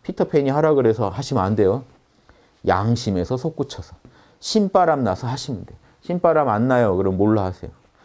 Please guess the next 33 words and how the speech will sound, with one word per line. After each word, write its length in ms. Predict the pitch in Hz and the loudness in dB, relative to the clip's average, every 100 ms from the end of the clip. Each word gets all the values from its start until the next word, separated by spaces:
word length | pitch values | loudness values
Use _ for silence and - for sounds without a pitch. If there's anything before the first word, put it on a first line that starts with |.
| _ | _
신바람이 540 | _ 143 143 139 123 113 | _ -2 2 4 2 2
나는지 380 | 98 107 110 101 | 2 2 2 2
안 140 | 95 | 0
나는지도 360 | 101 95 90 90 | -2 -4 -2 0
모른다 520 | 90 101 95 92 87 | 0 0 0 0 0
하고 180 | 92 87 | -4 -6
계시면 380 | 85 - 78 | -10 -10 -12
돼요. 100 | 65 _ _ _ _ _ _ _ _ _ _ _ _ _ | -12 _ _ _ _ _ _ _ _ _ _ _ _ _
하루 200 | - 170 | -8 -4
종일 260 | 170 147 127 | -2 0 -2
참나 280 | - 165 160 | -4 -4 -4
상태에 320 | 147 131 113 | -4 -2 0
있는 240 | 107 107 | 0 0
비법이 380 | 107 113 107 98 | -2 -2 0 0
뭔지 260 | 92 98 92 | 0 0 -2
아세요? 300 | 71 113 160 _ _ _ _ _ _ _ _ _ _ _ | -2 -6 -10 _ _ _ _ _ _ _ _ _ _ _
아주 280 | - - 87 | -20 -18 -14
비법인데 580 | 104 90 80 78 71 76 _ _ _ _ _ _ - | -8 -6 -4 -6 -12 -16 _ _ _ _ _ _ -14
오늘 220 | 78 82 | -10 -8
계속 260 | 107 92 - | -6 -8 -6
비법 320 | 113 110 - | -4 -4 -4
다 140 | 104 | -4
공개하면 420 | 90 87 80 76 | -4 -4 -4 -6
돼요. 260 | 69 - - - _ _ _ _ _ _ _ _ _ _ - | -12 -18 -20 -20 _ _ _ _ _ _ _ _ _ _ -4
내가 300 | 92 104 110 | 2 2 2
참나 360 | 147 151 143 | -2 0 0
상태에 340 | 135 123 123 98 | 0 -2 -2 -4
있지 240 | 98 - | -4 0
않다는 540 | 92 92 107 104 98 92 | 0 0 -2 -2 -2 -4
생각만 520 | - 113 104 107 78 | -4 -2 0 0 -2
안 160 | 76 | -2
하시면 280 | 85 - 76 | -6 -8 -12
돼요. 160 | - | -16